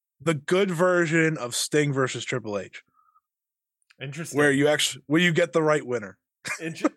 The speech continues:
Speaker 1: <laughs>
Speaker 2: interesting, interesting. Yeah, no.
Speaker 1: 'Cause it had, like, all the people coming
Speaker 2: Mm-hmm.
Speaker 1: out and
Speaker 2: Mm-hmm.
Speaker 1: all the pomp and circumstance, and I was like, "This is how I would have felt if Sting won."
Speaker 2: And legitimately, it also was a good culmination of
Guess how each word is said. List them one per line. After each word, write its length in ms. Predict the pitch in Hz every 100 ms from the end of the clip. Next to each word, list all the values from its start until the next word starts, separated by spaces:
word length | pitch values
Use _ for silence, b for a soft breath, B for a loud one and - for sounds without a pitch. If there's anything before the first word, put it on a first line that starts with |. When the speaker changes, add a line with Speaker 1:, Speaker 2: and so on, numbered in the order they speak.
| -
Speaker 1:
<laughs> 220 | - -
Speaker 2:
interesting, 600 | 170 170 359 139 - 101 156
interesting. 640 | 139 131 127 - 104 110
Yeah, 160 | 127 127
no. 220 | 135 110 - -
Speaker 1:
'Cause 180 | 185 170
it 80 | 165
had, 260 | 147 143
like, 180 | 143 139 131
all 280 | 135 143
the 140 | 139 143
people 440 | 143 147 143 143
coming 380 | 139 143 143 143 143 143
Speaker 2:
Mm-hmm. 160 | 143 139
Speaker 1:
out 200 | 139 135
and 200 | 120 104 B B
Speaker 2:
Mm-hmm. 40 | 127
Speaker 1:
all 320 | 120 147 151 151
the 100 | 143
pomp 400 | 147 147 147 143
and 120 | 139
circumstance, 1120 | - 147 143 143 127 - 135 135 135 135 -
and 80 | 123
I 40 |
was 100 | 123
like, 220 | 123 110 B B B B
"This 180 | 180 196
is 60 | 202
how 160 | 185
I 40 | 180
would 120 | 175
have 80 | 160
felt 240 | 170 170
if 80 | 160
Sting 280 | - 175 185
won." 220 | 196 127 _ _ b b
Speaker 2:
And 120 | 180 208
legitimately, 540 | 202 254 262 190 160
it 60 | 147
also 260 | 156 156 143
was 200 | 131 120
a 40 |
good 380 | 107 127 127 110
culmination 680 | - 127 120 113 110 113 113
of 580 | 113 117 113 107 -